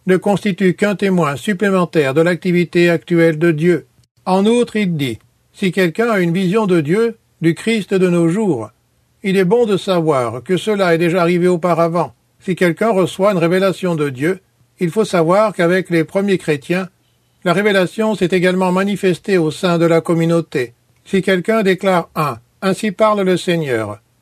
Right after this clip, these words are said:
quand bien même cela irait à l'encontre de l'Écriture,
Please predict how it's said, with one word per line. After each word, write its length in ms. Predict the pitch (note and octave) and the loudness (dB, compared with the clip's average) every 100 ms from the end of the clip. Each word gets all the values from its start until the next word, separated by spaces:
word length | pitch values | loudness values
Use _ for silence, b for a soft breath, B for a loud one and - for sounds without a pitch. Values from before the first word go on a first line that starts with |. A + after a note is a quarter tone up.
| _ | _
quand 160 | G3+ G3+ | -2 0
bien 160 | G#3 | 2
même 300 | G3+ F#3+ D3 | 2 0 -2
cela 300 | - F#3+ F#3 | -2 0 2
irait 240 | F#3 F#3 F3 | 2 2 2
à 80 | |
l'encontre 560 | E3+ F#3+ - G#3 G3+ F#3 | 2 0 0 0 0 0
de 60 | F3+ | 2
l'Écriture, 800 | F3+ F3+ F#3 - E3 A#2+ A2 | 0 0 -4 -2 -2 -2 -8